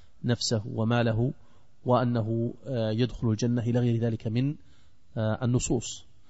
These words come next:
والقول الثاني أن من تركها تهاونا وكسلا فيكفر ولو بترك صلاة واحدة فقط،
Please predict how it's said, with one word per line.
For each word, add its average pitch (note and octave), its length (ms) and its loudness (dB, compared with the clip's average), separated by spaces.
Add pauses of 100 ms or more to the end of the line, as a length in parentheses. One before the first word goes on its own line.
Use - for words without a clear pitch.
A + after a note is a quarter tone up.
(280)
والقول D#3+ 280 4
الثاني D#3 580 2
أن B2 160 2
من A#2+ 140 0
تركها C#3+ 720 4 (460)
تهاونا B2 680 6
وكسلا D3 680 6 (1300)
فيكفر D#3+ 760 4 (240)
ولو D3 280 8
بترك C3 420 0
صلاة C3 400 2
واحدة B2+ 640 0 (640)
فقط، - 440 -8